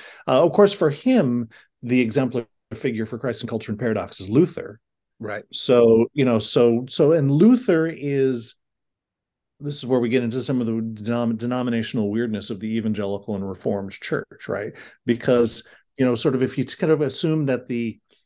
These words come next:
Speaker 1: you know, the Lutheran model is always that these two things are in tension with one another, and the Calvinist model is always that, you know, there's some, there's some, some, uh, sanctification taking place, right?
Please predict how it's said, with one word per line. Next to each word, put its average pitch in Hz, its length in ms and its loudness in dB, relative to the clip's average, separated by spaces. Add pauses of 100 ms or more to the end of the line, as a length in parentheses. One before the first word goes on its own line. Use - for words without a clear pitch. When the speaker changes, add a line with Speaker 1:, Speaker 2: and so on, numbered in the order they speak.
(160)
Speaker 1:
you 131 100 -2
know, 123 80 -2
the 120 80 -2
Lutheran 151 680 4
model 127 400 -2
is 113 120 -2
always 117 460 -2
that - 140 -10
these 113 300 -6
two 117 180 -4
things 107 480 -2
are 104 280 -2
in 113 200 -10
tension 131 460 -4
with 101 160 -6
one 98 140 -6
another, 101 340 -4
and 98 100 -6
the 101 60 -6
Calvinist 127 760 -2
model 107 400 -4
is 104 80 -8
always 104 380 -4
that, 107 200 -6 (340)
you 117 60 2
know, 104 120 2
there's 107 240 0
some, 110 300 -2 (100)
there's 113 220 0
some, 107 360 -2
some, 107 680 -2
uh, 113 200 -6
sanctification 117 920 -4
taking - 440 -14
place, - 360 -16
right? 107 320 -8